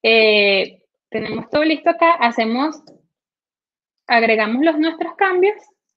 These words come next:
Y déjenme ver acá que hay. Ah, ok. Faltó aquí cerrar esto.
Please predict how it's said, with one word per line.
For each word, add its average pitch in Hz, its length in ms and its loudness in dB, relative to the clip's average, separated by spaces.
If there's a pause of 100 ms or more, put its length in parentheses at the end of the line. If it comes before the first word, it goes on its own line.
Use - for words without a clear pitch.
(880)
Y 349 480 0 (140)
déjenme 233 500 -2
ver 220 140 2
acá 269 340 -2
que 294 240 -2
hay. 302 720 -2 (880)
Ah, 208 220 -8
ok. 185 160 -8 (240)
Faltó 208 560 -4 (180)
aquí 247 320 -2
cerrar 277 440 0 (100)
esto. 330 520 -4